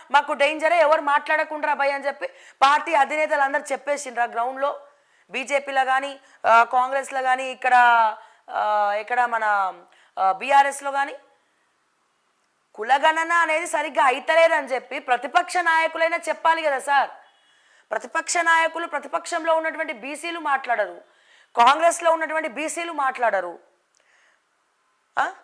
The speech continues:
మరి అటువంటప్పుడు ఎవరు, ఎవరు చెప్పాలి, ఎవరు ప్రశ్నించాలా కులగణన సరిగ్గా అయితలేదని చెప్పి,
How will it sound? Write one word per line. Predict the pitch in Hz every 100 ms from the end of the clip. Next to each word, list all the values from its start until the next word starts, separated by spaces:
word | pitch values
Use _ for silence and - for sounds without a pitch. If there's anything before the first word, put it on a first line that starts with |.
| _ -
మరి | 294
అటువంటప్పుడు | 320 330 339 339 359
ఎవరు, | 311 339
ఎవరు | 320 277 320
చెప్పాలి, | 349 349 339
ఎవరు | 285 320
ప్రశ్నించాలా | 320 330 330 320 330 302 311 - _ _ _ _ -
కులగణన | 269 302 254 208
సరిగ్గా | 311 285 247
అయితలేదని | 254 285 285 277 269
చెప్పి, | 262 254 254